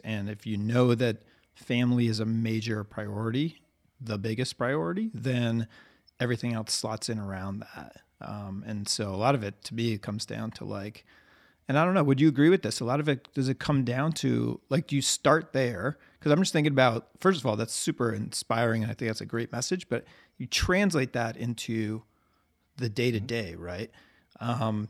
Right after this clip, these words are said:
Speaker 1: what does that mean? Like, do, do you have to say, "Okay, I'm committing first and foremost to my, to my family and these obligations," and then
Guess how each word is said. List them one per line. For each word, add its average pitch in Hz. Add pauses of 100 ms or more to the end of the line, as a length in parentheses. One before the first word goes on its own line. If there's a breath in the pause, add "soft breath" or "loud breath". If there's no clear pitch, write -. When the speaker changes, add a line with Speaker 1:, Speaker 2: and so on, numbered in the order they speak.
(160)
Speaker 1:
what 127
does 180
that 123
mean? 120
Like, 110
do, 110
do 120
you 156
have 156
to 131
say, 123
"Okay, 113 (580 soft breath)
I'm 139
committing 131
first 143
and 131
foremost 120
to -
my, 113
to -
my 110
family 131
and -
these 123
obligations," 110 (140)
and 120
then 110